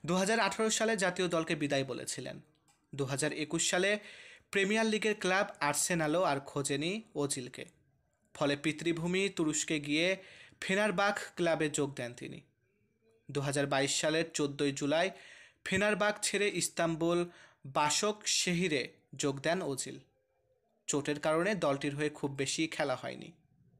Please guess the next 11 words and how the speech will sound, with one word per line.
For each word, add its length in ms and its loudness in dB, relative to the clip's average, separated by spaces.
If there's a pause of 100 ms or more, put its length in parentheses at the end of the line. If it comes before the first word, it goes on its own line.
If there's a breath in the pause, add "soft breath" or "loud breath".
(160)
আর 200 0
এখন 360 -4
তো 280 -2 (520 loud breath)
পেশাদার 500 2
ফুটবলে 580 2
আর 340 0
মাঠে 400 -4
নামাও 280 -4
হবে 260 -8
না 120 -8
তার। 200 -10